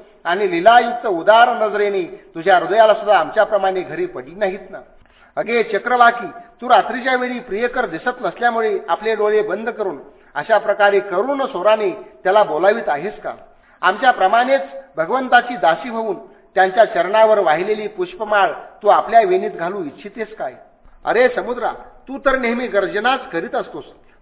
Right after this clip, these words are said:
तुला झोप येत नाही का? तुला सदैव जागे राहण्याचाच रोग जडला आहे. आमच्या प्रिय श्यामसुंदराने तुझे धैर्य,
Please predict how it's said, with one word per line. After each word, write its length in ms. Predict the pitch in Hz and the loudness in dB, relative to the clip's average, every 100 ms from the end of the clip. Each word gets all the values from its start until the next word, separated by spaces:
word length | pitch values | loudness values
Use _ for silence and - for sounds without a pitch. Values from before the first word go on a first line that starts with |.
| - | -4
तुला 180 | 175 180 | 0 0
झोप 340 | - 190 180 | 0 -4 -4
येत 160 | 143 160 | -8 -10
नाही 240 | 196 151 226 | -6 -6 -6
का? 140 | 175 - - _ _ 190 | -10 -14 -18 _ _ -2
तुला 160 | 226 | 0
सदैव 440 | 202 180 240 254 233 | 0 -2 0 0 0
जागे 340 | 170 175 240 | -2 0 0
राहण्याचाच 520 | 208 202 226 220 220 - | 0 -2 -2 -2 -4 -4
रोग 300 | 170 214 185 | -4 -4 -4
जडला 300 | 139 147 202 | -8 -6 -6
आहे. 200 | 165 120 - _ _ _ | -6 -12 -20 _ _ _
आमच्या 300 | 143 139 185 | -8 -2 -2
प्रिय 280 | 165 165 190 | 0 0 0
श्यामसुंदराने 880 | 175 160 202 196 196 196 196 196 190 | -2 -4 -6 -8 -4 0 0 0 -4
तुझे 340 | 185 175 202 | -6 -4 -4
धैर्य, 460 | 143 170 208 208 | -4 -4 -2 -2